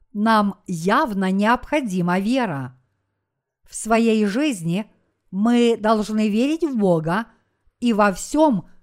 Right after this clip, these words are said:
Ему повиноваться. Нам обязательно нужна вера, которая говорит: «Боже, я верю,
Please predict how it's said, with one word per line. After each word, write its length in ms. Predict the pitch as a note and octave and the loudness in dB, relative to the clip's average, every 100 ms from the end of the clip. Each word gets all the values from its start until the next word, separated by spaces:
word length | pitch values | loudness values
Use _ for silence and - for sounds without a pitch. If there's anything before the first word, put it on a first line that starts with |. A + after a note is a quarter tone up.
| - | -10
Ему 720 | F#3 D4 C4 G3+ G3+ - - | 0 2 4 2 0 -2 0
повиноваться. 1080 | A3+ A3 A3+ A#3 B3 A#3+ - - D3+ A2+ - _ _ _ _ _ _ _ _ - | 0 2 0 2 2 0 -4 -10 -8 -8 -14 _ _ _ _ _ _ _ _ -6
Нам 460 | G#3 A#3 A3 G#3 | 0 2 2 -2
обязательно 1120 | - A3 G3 A#3 G#3+ C4 A#3 E3+ D#3+ D#3+ F3+ - _ - | 0 0 2 -2 0 0 0 -2 -2 -2 -4 -10 _ -8
нужна 480 | F#3+ A3 G3+ A3+ D4 | -2 -2 0 0 0
вера, 520 | G#3+ E3 D3+ D#3+ G#3+ _ _ _ - | 0 -2 -2 -4 -6 _ _ _ -4
которая 540 | A3 A3+ A3+ A3+ A3+ | -2 0 2 4 2
говорит: 640 | A3+ C4 C#4 G3 C3 - _ _ _ _ _ _ _ | 2 2 2 0 -6 -14 _ _ _ _ _ _ _
«Боже, 680 | D#3+ E3+ C4+ C4 E3 D#3 D#3+ _ - | -8 0 4 4 2 -4 -6 _ -12
я 300 | F3 A3 A3+ | -4 0 2
верю, 520 | B3 D4 F3 F3 G#3+ | 2 2 2 0 -4